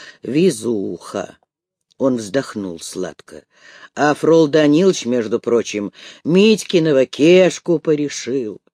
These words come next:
Ему как раз и не повезло. Что? И вправду? Наповал.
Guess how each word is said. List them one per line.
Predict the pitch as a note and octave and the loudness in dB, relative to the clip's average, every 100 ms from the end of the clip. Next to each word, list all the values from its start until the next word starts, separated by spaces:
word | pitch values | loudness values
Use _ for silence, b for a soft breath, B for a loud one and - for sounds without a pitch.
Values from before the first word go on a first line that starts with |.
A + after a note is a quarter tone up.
| _ | _
Ему | - C3+ D3 C#3+ A#3 D#4 | -6 2 2 4 4 4
как | - A#2+ - | 0 -4 -2
раз | A#2+ F3 - | -2 -2 -6
и | F2+ | -12
не | F2+ | -12
повезло. | - E2+ D2+ D2+ - E2+ G#2+ D#3 _ _ _ _ _ _ | -12 -14 -14 -14 -16 -8 -6 -6 _ _ _ _ _ _
Что? | - - - D#4 C#4+ G#3 F#3+ F#3+ B B B | -18 -12 -2 0 0 -2 -6 -14 B B B
И | C#4 | -4
вправду? | E4 - F#4+ F#4+ A3+ E3 - D3+ _ _ _ _ - | -4 -6 -4 -2 -4 -10 -12 -14 _ _ _ _ -10
Наповал. | A2+ C3 B2+ B2 A#2 A2 A2+ - | -4 -2 -2 -2 0 0 -4 -8